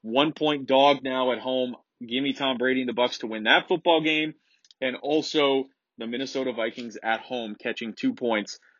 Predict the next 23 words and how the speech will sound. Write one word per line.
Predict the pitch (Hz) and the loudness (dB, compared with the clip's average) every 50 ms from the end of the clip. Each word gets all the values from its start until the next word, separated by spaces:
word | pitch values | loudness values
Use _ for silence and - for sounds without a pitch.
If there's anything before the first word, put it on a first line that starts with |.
| _ _ | _ _
from | - 117 117 120 | -2 0 0 0
the | 117 107 | 0 -2
Seattle | - 117 113 107 110 107 98 | 0 2 6 6 6 4 2
Seahawks. | - - 113 107 104 113 107 107 - | -2 -2 -2 0 4 4 4 4 2
Should | - - 131 123 110 | 0 -2 -2 -2 0
be | 117 117 | 0 0
a | 95 107 107 | 0 0 0
really | 104 117 127 131 135 139 135 | 0 2 2 4 4 4 2
interesting | - 120 123 120 - 127 117 - - 127 113 104 | 2 0 -4 -4 -4 -6 -6 -4 -4 -4 -4 -2
week, | 98 113 113 113 107 - _ _ _ _ _ | 0 0 0 0 0 -4 _ _ _ _ _
as | - 165 147 131 | 0 0 2 4
it | 123 | 4
always | 113 113 110 104 98 107 | 4 4 2 2 2 2
is | 101 95 95 95 - - - | 0 0 -2 -4 -8 -12 -8
in | 113 110 | -8 -6
the | 107 104 | -2 -2
N | 104 110 | -2 -2
F | 107 - - | -2 0 0
L | 104 98 | -2 -2
season. | - - 131 127 120 107 123 120 113 113 - | -2 0 0 0 0 0 -2 -2 -2 0 2
But | 110 107 104 - _ _ - - _ _ _ - | 2 2 2 2 _ _ -20 -20 _ _ _ 4
either | 139 151 165 151 151 143 | 6 6 6 6 4 2
way | 131 135 135 135 135 135 131 135 | 4 4 4 4 4 2 0 -2